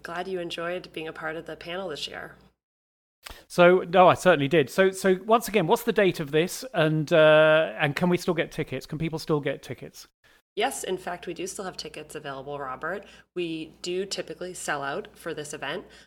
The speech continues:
Speaker 1: but I'd love to offer today's listeners two hundred dollars off if they register by the end of October, subject to availability, of course.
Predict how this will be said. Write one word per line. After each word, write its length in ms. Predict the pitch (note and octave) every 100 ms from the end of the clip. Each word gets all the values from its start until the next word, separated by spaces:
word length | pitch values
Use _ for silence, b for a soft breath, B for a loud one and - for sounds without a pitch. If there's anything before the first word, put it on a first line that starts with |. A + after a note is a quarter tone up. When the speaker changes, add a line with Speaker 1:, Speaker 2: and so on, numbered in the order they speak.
| B _
Speaker 1:
but 240 | E3 D3+ -
I'd 120 | D#3+ D#3
love 240 | D#3 D#3+
to 140 | -
offer 300 | - D3 - D3
today's 400 | - D3+ D3+ D3+
listeners 560 | D3+ - C#3+ C#3+ D3
two 240 | - A3 G3+
hundred 200 | G3+ E3+
dollars 360 | D3+ D3 C#3+
off 360 | C#3 C#3+ C#3+ -
if 160 | E3+ -
they 120 | D#3
register 760 | C#3+ C#3+ D#3 - - C#3+ C#3 C#3 B
by 120 | - D3+
the 120 | D3
end 160 | D3
of 80 | C#3+
October, 760 | C#3+ C#3+ - D3 C#3+ D#3 G#3 A#3
subject 540 | - D#3 D3+ C#3+ -
to 180 | - D#3+
availability, 680 | D3 D3 C#3+ C#3+ D3 D3+ D3+
of 160 | C#3+ -
course. 480 | D3+ C#3 - -